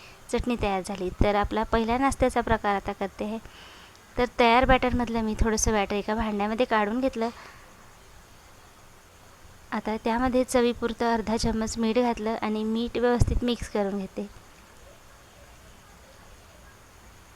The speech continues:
बघा, सगळं मीठ यामध्ये व्यवस्थित मिक्स करून घेतलं आहे. आता तव्यावरती अगदी थोडंसं तेल लावून पसरवून घेते आणि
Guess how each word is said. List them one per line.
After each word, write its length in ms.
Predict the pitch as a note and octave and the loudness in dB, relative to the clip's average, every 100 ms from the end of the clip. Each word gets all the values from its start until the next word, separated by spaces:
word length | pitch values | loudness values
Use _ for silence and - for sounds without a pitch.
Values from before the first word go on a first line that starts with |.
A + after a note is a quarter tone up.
| - - - - - - B3 | -20 -20 -20 -20 -20 -10 -4
बघा, 200 | A3 A3 | -2 0
सगळं 380 | A#3 A#3 A#3+ A#3 - | 0 0 0 -2 -4
मीठ 280 | A#3 A#3+ B3+ | -2 0 2
यामध्ये 320 | B3 A#3 A#3 | 2 2 2
व्यवस्थित 360 | A3+ A3 - A#3 - - - A3 | 2 0 -2 -4 -6 -10 -8 -4
मिक्स 220 | A3 - | -4 -2
करून 280 | B3 A#3+ B3+ | 0 0 2
घेतलं 240 | C4 B3 | 2 2
आहे. 180 | A3+ G#3+ - - - - - | 0 -2 -8 -18 -20 -14 -2
आता 200 | A#3 B3 | 2 2
तव्यावरती 560 | A#3+ A#3+ A#3+ B3+ - B3 | 2 2 2 0 2 2
अगदी 360 | A#3+ G#3 - C#4 | 2 -2 -2 4
थोडंसं 360 | - B3+ A#3 A#3+ - | 6 6 6 2 4
तेल 160 | A3+ A3 | 4 4
लावून 280 | G#3 A3 | 0 -2
पसरवून 480 | A#3+ A#3 - G#3+ G#3 | 0 0 0 -2 -2
घेते 300 | G3 - G3+ G3+ - - - - - - - - - - - - - G#3+ | -4 -6 -8 -8 -14 -20 -20 -20 -20 -20 -20 -20 -20 -20 -20 -20 -12 -6
आणि 220 | G#3 | -4